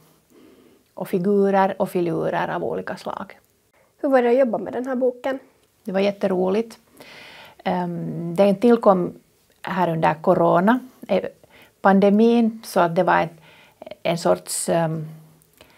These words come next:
Speaker 1: en sorts pausrum som jag kunde gå in i och, och skriva och fantisera och fundera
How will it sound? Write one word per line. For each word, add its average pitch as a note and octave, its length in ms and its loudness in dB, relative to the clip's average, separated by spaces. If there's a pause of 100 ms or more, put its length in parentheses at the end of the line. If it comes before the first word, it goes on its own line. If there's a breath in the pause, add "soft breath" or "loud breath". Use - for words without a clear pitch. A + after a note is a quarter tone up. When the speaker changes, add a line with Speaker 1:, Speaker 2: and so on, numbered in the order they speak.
(380 soft breath)
Speaker 1:
en F#3 160 -2
sorts - 440 0
pausrum F3 720 4
som - 140 -4
jag D#3+ 100 -4
kunde F3 220 -2
gå F#3 220 2
in G3 300 2
i F3+ 180 -2
och, E3 200 -2
och F3+ 100 -10
skriva F3 1080 -4
och F3 100 -4
fantisera E3+ 880 -4
och F#3+ 80 -6
fundera F3+ 600 -4